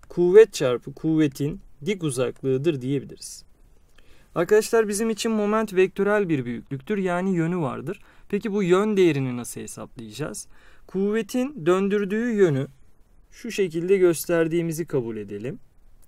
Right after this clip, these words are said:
Ve arkadaşlar burada sağ el kuralı uygulanacak. Sağ el kuralımıza göre de cismin dönme noktasını avucumuzun içine aldığımızı kabul ediyoruz.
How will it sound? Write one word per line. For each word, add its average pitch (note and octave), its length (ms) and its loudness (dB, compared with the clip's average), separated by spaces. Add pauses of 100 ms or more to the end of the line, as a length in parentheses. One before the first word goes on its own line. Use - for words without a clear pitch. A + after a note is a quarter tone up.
(420)
Ve G3 80 2
arkadaşlar G#3+ 540 2
burada G#3+ 220 0
sağ G#3 300 2
el G3 80 2
kuralı G3 320 0
uygulanacak. C#3 680 -4
Sağ G3+ 260 -2
el G#3 60 -2
kuralımıza G3 540 0
göre C3+ 280 0
de C#3 140 -4 (340)
cismin G3 560 -2
dönme F#3 420 -2
noktasını C#3+ 800 -2 (260)
avucumuzun F3+ 640 0
içine F#3+ 260 -4
aldığımızı B2+ 500 -4
kabul C3 280 -6
ediyoruz. F#3 520 2